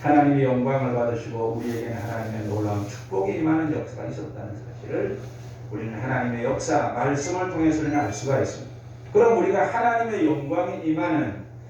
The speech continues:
참으로 주의 길을 우리가 준비하려면 어떻게 해야 될까? 오늘 본문 말씀을 중심으로 우리가 좀 말씀을 살펴보면서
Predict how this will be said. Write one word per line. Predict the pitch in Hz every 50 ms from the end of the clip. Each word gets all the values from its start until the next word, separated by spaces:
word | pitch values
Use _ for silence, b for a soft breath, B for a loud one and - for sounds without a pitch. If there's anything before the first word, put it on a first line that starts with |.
| B B B B B B
참으로 | - - - 208 196 190 190 -
주의 | 208 233 240 247 240 214 - 208
길을 | 202 196 190 190
우리가 | 160 151 151 143 139 120 -
준비하려면 | - - 139 139 147 156 160 160 160 160 - 202 - 160 170 160 156 151 151 147 139
어떻게 | 123 120 113 - 139 156 151
해야 | 151
될까? | 139 123 120 113 104 101 107 107 101 101 - - - - - - B B B B B
오늘 | - - 170 170 156 -
본문 | 131 127 131 143 147
말씀을 | 147 131 123 123 120 123 - 143 135 123
중심으로 | 120 120 120 113 - - - 120 113 110 104 101 - - - - - 120
우리가 | - 120 120 120
좀 | 120 120
말씀을 | 117 117 113 - - 127 127 123 120
살펴보면서 | - 151 151 147 123 120 117 117 117 120 117 117 120 120 120 - - - - - - B B